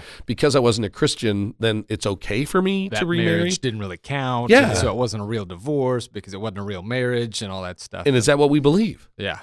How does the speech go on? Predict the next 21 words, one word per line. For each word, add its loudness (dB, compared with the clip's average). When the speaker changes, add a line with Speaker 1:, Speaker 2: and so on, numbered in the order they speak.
Speaker 1:
No. 8
Speaker 2:
We 0
said -4
no, -6
yeah. -2
Speaker 1:
We 2
don't 2
believe 2
that, -4
that -4
people -2
who -2
aren't -2
followers 0
of -4
Jesus -8
Christ -6
don't -4
have -4
real -4
marriages. -10